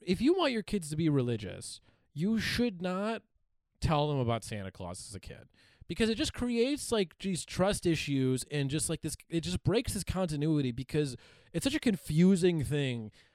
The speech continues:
to just tell a kid you lied about the one thing and that the other thing that's so similar is true. You tell a kid, like, "Hey, you know, Santa, the,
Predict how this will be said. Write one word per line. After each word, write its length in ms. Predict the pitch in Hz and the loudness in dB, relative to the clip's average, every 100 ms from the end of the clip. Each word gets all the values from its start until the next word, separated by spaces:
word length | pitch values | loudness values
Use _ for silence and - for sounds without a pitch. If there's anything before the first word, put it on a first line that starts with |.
| _ _ | _ _
to 100 | - | -8
just 200 | 139 135 | -6 -2
tell 240 | - 143 151 | 0 2 0
a 60 | |
kid 200 | - 151 | 0 -2
you 100 | 139 | 0
lied 280 | 127 127 135 | 0 0 0
about 240 | 123 120 | 0 -2
the 80 | - | 0
one 300 | 120 120 127 | -2 0 -2
thing 400 | - 110 104 101 - | -4 -6 -4 -8 -6
and 160 | 135 | -4
that 180 | 135 127 | -2 -4
the 140 | 139 | -6
other 280 | 135 139 156 | -2 2 2
thing 160 | 143 143 | 2 0
that's 200 | 131 - | -2 -2
so 220 | - 135 | 2 2
similar 500 | - 131 127 117 113 | 2 0 2 2 4
is 200 | 104 - | 2 -2
true. 500 | - - 113 92 73 _ _ _ _ _ _ _ _ _ _ _ _ _ | -10 0 0 0 -6 _ _ _ _ _ _ _ _ _ _ _ _ _
You 140 | 160 | -2
tell 240 | 180 214 214 | 4 6 6
a 60 | |
kid, 200 | - 202 | 4 2
like, 220 | 175 151 | 4 2
"Hey, 200 | 127 170 | 4 4
you 160 | 151 131 | 4 2
know, 240 | 131 131 | 2 2
Santa, 600 | 117 - 120 123 127 131 113 | 2 0 -2 0 2 0 0
the, 140 | 110 | -6